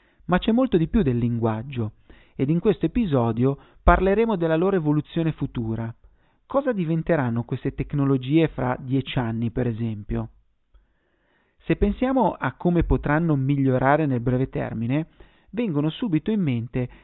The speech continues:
almeno tre aspetti legati propriamente alla capacità di conversare in modo interattivo.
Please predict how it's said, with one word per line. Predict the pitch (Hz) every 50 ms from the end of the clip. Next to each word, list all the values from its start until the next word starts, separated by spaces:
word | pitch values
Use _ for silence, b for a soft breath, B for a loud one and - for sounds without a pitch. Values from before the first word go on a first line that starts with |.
| B B
almeno | B 160 175 208 254 254 226 175 -
tre | - - 220 233 226
aspetti | 190 160 - - - - 202 220 220 - - 196
legati | 165 151 139 143 165 170 170 - 170
propriamente | - - 151 147 - 151 147 143 156 165 170 - 165 139
alla | 135 131 127 -
capacità | - 147 131 - - 143 139 - - 151 - - 165 160
di | 160 156
conversare | - - 143 135 131 131 127 123 - - 143 139 139 139
in | 139
modo | 127 123 127 127 127
interattivo. | 123 120 - 131 123 120 117 - - - 117 117 120 123 117 117